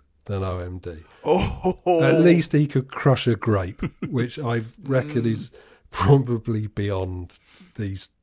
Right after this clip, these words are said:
Speaker 1: failed milk monitors.
Speaker 2: <laughs> My flatmate, Ricky Clean, who I mentioned before, uh, who used to put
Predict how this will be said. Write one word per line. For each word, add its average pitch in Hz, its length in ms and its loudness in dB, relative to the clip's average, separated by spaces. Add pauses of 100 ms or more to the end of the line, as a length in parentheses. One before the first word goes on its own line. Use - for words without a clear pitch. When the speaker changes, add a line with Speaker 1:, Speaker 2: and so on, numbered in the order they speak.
(120)
Speaker 1:
failed 101 720 -4
milk 110 420 -2
monitors. 101 640 -4
Speaker 2:
<laughs> - 80 -20
My 185 260 4
flatmate, 139 520 -2
Ricky 135 300 -4
Clean, 139 340 -6
who 123 100 -10
I 123 40 -6
mentioned 127 380 -10
before, 127 440 -4
uh, - 160 -6
who 135 160 0
used 131 280 -6
to 120 60 -20
put 131 220 -8